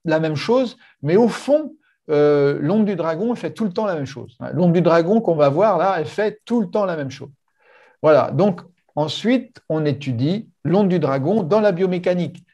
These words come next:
Donc, le principe de base, c'est de conserver la densité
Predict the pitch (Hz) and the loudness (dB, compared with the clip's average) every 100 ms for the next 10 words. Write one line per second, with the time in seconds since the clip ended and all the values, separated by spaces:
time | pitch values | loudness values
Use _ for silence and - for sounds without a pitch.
0 | _ _ 135 190 170 139 - _ _ _ | _ _ -2 0 0 -4 -14 _ _ _
1 | _ _ _ _ _ _ 127 160 185 185 | _ _ _ _ _ _ -2 4 6 6
2 | 175 - - _ _ _ - 196 - 208 | 4 -2 -10 _ _ _ -8 -6 -4 -6
3 | 160 170 160 175 180 175 - _ - - | -2 0 0 -2 -4 -10 -18 _ -20 -2
4 | 180 156 160 156 226 226 - 180 143 147 | -2 0 -4 -4 -4 -2 -2 -2 -2 -4
5 | 170 190 226 _ - 156 151 131 214 - | -2 -4 -8 _ -6 -2 -2 0 -2 -2
6 | 175 143 143 139 220 | -8 -6 -4 -4 -6